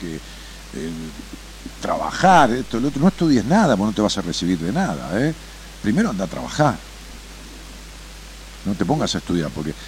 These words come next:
estudiás para ser de hija. Entonces te justificás yendo a estudiar. Y no terminás nunca, porque si terminaste tenés que hacer cargo de lo,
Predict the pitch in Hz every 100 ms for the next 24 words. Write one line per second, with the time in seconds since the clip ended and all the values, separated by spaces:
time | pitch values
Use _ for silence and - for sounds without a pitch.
0 | - 82 101 139 - 117 90 - 101 82
1 | 104 151 - 78 62 - - - 98 95
2 | - 80 98 - 98 107 135 147 - -
3 | - 110 101 85 98 92 80 65 - -
4 | 113 147 165 196 214 214 233 190 135 -
5 | 107 117 127 190 - 208 202 185 190 117
6 | - 151 107 101 92